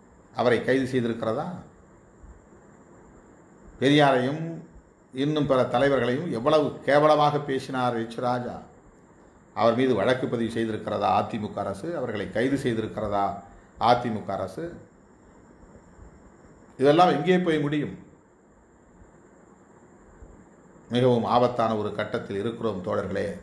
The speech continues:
இந்த நிலையில் அதிமுக அண்ணா சிலையை அவமதித்தவர்கள் மீது கடும் நடவடிக்கை எடுக்க வேண்டும். தமிழ்நாட்டில் இனி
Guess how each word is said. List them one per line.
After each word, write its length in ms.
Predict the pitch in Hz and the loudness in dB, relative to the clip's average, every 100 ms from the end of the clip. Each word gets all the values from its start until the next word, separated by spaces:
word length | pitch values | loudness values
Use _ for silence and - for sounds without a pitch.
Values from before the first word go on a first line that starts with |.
| - - - - | -18 -20 -20 -8
இந்த 180 | 120 113 | -2 0
நிலையில் 400 | 104 117 123 131 127 - - _ _ - _ _ _ | 2 4 4 2 -4 -14 -20 _ _ -20 _ _ _
அதிமுக 580 | 107 113 117 110 101 95 131 131 - - - - - | -2 -2 0 -4 -4 -4 -6 -6 -12 -18 -20 -20 -14
அண்ணா 280 | - 113 127 113 | -6 0 2 2
சிலையை 360 | - 113 110 104 | 0 -2 0 0
அவமதித்தவர்கள் 800 | 92 113 107 98 - 98 95 92 107 | 0 0 -2 -6 -6 -6 -6 -6 -4
மீது 160 | 120 123 | -4 -6
கடும் 260 | 101 104 92 | -6 -6 -4
நடவடிக்கை 440 | 98 123 120 117 104 | 2 2 2 -4 -8
எடுக்க 240 | 98 95 | -8 -6
வேண்டும். 380 | 98 107 127 131 - - - - - - | -6 -6 -8 -12 -16 -20 -20 -20 -20 -6
தமிழ்நாட்டில் 600 | - 123 139 139 135 131 | 2 4 6 4 2 -2
இனி 140 | 120 | -2